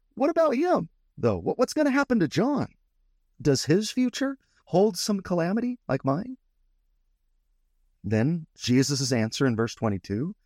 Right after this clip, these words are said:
Jesus saith unto him, "If I will that he tarry till I come, what is that to thee?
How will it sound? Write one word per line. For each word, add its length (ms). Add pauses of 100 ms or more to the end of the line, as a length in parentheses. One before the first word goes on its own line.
(920)
Jesus 500
saith 280
unto 200
him, 360 (520)
"If 340
I 200
will 440
that 180
he 140
tarry 440
till 240
I 140
come, 400 (880)
what 380
is 240
that 320
to 120
thee? 480